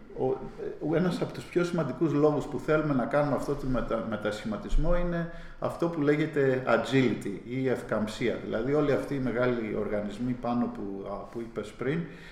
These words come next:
ο λόγος που πρα-, θέλουν να πάνε στο cloud είναι γιατί μπορούν, επιταχύνουνε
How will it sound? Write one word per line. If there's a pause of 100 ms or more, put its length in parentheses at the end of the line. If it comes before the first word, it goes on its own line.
(140)
ο
λόγος
που
πρα-,
θέλουν
να
πάνε
στο (120)
cloud
είναι
γιατί
μπορούν, (580)
επιταχύνουνε